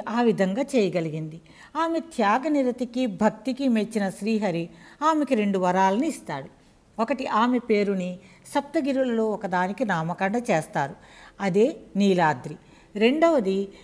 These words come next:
భక్తులు తనకి సమర్పించే కేశాల సంపద ఆమె పేరున ఉంటుంది అని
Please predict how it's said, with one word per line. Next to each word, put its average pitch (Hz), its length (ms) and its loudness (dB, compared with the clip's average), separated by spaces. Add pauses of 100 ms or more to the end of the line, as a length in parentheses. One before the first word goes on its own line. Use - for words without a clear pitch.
(220)
భక్తులు 240 680 2 (340)
తనకి 277 200 -2
సమర్పించే 269 680 0
కేశాల 262 640 0
సంపద 208 540 -2 (500)
ఆమె 320 300 0
పేరున 226 440 2
ఉంటుంది 190 540 -2
అని 160 300 -4